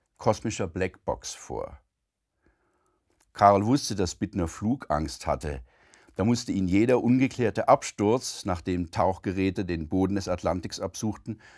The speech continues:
an seine Idee erinnern. Bittner war wieder stehen geblieben und rieb die Fingerspitzen aneinander, während er seinem schwierigen Lieblingsgedanken nachsann. Karl spürte, dass er ihn nicht alle paar Tage zum Besten gab. Vielleicht war es sogar eine Premiere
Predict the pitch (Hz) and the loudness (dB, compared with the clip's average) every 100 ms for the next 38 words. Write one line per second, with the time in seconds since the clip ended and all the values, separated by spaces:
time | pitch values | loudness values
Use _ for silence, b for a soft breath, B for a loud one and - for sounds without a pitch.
0 | B - 95 92 95 98 92 90 95 104 | B -10 -2 0 0 -2 -2 0 0 0
1 | 113 92 71 60 - - _ _ _ _ | 0 0 -2 -8 -16 -20 _ _ _ _
2 | _ _ _ - b b 123 - 123 101 | _ _ _ -20 b b -6 2 2 6
3 | 95 92 87 85 101 107 123 110 113 113 | 6 4 0 0 2 2 2 0 0 0
4 | 120 B B - 98 92 95 - 107 113 | -2 B B -8 -6 -4 -6 -6 -4 2
5 | 110 90 - 80 - 95 85 95 101 110 | 4 4 -2 -8 -4 -4 0 2 2 2
6 | 117 95 92 90 87 90 80 80 - 80 | 2 2 0 0 -2 -2 -4 -6 -8 -6
7 | 87 101 95 98 87 92 85 98 - 95 | -2 0 0 -2 -2 -2 -4 -8 -8 -8
8 | 85 87 87 92 82 82 - 73 62 62 | -6 -6 -6 0 2 2 -2 -4 -4 -8
9 | b b b b b b - 123 117 - | b b b b b b 2 2 2 -2
10 | 139 147 117 95 92 98 98 110 110 82 | 0 2 0 -2 -2 -2 0 -2 0 0
11 | 95 95 110 120 123 110 78 73 73 - | 0 2 2 8 8 8 0 -4 -4 -6
12 | 78 73 69 - 87 85 117 117 117 - | -6 -2 -2 -2 2 2 2 -4 -4 -6
13 | 101 85 69 76 85 98 139 120 80 | -2 -2 -2 -4 -2 2 4 4 0